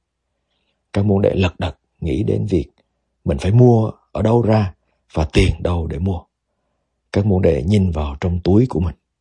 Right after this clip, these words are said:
và thưa với Chúa, "Lấy đâu ra mà cho?"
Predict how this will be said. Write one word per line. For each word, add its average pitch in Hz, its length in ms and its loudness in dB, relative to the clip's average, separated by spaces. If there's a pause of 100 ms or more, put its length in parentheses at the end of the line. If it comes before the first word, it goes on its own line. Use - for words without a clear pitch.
(320)
và 78 180 -4
thưa 101 200 2
với 98 220 -2
Chúa, 98 280 -6 (800)
"Lấy 95 160 0
đâu 92 220 0
ra 80 200 -4
mà 76 160 -8
cho?" - 280 -10